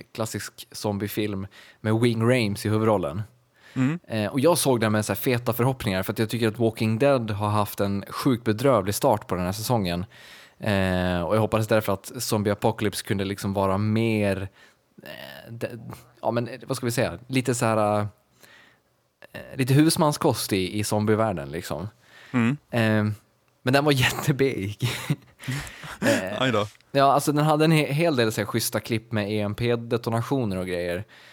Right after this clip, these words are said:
Speaker 1: Ehm, men samtidigt så var det ju liksom, det var, det var ju jättedåligt gjort. Det var väldigt dåligt skådespeleri, det var sjukt dåligt våld. Eh, och det, jag vet inte, jag undrar lite grann så här,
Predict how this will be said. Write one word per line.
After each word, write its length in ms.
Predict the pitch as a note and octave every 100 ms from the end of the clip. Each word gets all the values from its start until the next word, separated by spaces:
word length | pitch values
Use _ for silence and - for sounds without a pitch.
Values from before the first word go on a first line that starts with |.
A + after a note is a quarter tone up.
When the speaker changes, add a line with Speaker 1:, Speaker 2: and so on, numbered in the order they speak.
| - -
Speaker 1:
Ehm, 640 | G#2+ G2+ G2 G2 F#2+ F#2+ - _ _ _ _ - -
men 140 | B2+
samtidigt 460 | B2 A#2 A2+ A#2+ A#2+
så 80 | G#2+
var 160 | G#2+
det 60 | G#2+
ju 80 | G#2+
liksom, 300 | G#2+ G#2+ B2
det 80 |
var, 200 | G#2+ G#2
det 80 | A#2+
var 80 | B2
ju 120 | A#2+
jättedåligt 600 | A#2 A#2+ A#2+ G#2 G2 G2+
gjort. 160 | F#2+ -
Det 80 | A#2+
var 100 | A#2
väldigt 500 | G#2 B2+ B2 A2+ A#2+
dåligt 240 | A2 G#2+
skådespeleri, 840 | - A2+ G#2+ - G#2+ G2+ G#2 G2+ G2+
det 80 |
var 320 | G2+ G2+ F#2 A2+
sjukt 360 | - G#2 -
dåligt 300 | A2 G#2 G2+
våld. 460 | G2+ G#2 G2 F#2 F#2+ - - - - - _ -
Eh, 1200 | G2+ G2 F#2+ F2+ F2+ F2+ E2+ D#2 B1 B1+ A#1+ A#1
och 160 | F#2 A#2+
det, 100 | A2
jag 160 | D3
vet 40 | D3
inte, 100 | A2
jag 140 | B2+
undrar 160 | C#3 C#3
lite 120 | C#3
grann 180 | A#2 A2
så 180 | G#2+
här, 160 | F2+